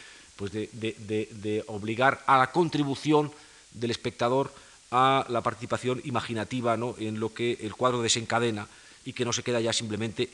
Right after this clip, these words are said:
en, en él, ¿no? Sino que es precisamente una llamada, ¿no? A otra forma de dialogar, eh, que no sea exclu-, exclusivamente la de la lógica, ¿no?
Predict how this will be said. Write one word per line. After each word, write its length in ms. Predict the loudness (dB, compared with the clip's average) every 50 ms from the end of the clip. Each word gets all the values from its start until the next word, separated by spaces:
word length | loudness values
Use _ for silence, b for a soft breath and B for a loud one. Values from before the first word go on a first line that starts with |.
| -6
en, 260 | -6 -4 -4 -4 -6 -8 -4
en 120 | 0 2
él, 280 | 2 2 2 0 -4 -4
¿no? 160 | -6 -6 -8 -8
Sino 280 | -10 -8 -8 -8 -8
que 100 | -6 -8
es 60 | -8
precisamente 640 | -8 -8 -8 -6 -4 -4 -4 -4 -6 -4 -4 -4 -4 B B B B B B -10
una 200 | -6 -4 -4 -2
llamada, 480 | -2 0 4 4 4 4 4 0 -4
¿no? 180 | -6 -8 -10 -12 -14 B B B B B B -14 -8
A 720 | -4 -2 -2 0 0 0 -2 -2 -2 -2 -4 -4 -6 -8 -10 -12 -16 -12
otra 240 | -10 -8 -6 -6 -6
forma 360 | -4 -2 -2 -2 0 0 0
de 120 | 0 0 0
dialogar, 580 | 0 2 2 2 2 4 4 2 2 0 -4 -10 -18 -20 -20 -20 -20 -20 -20 -16 -12
eh, 720 | -10 -8 -6 -6 -6 -6 -6 -6 -6 -6 -8 -8 -8 -10 -12 -14 B B B B B B -10
que 120 | -8 -6
no 100 | -6 -4
sea 240 | -4 -4 -4 -4 -4
exclu-, 280 | -6 -8 -10 -10 -10 -12
exclusivamente 680 | -10 -10 -6 -4 -4 -4 -4 -4 -6 -4 -6 -6 -6 -6
la 100 | -6 -6
de 60 | -4 -4
la 120 | -4 -6
lógica, 420 | -6 -8 -8 -10 -14 -16 -16 -16 -16
¿no? 100 | -18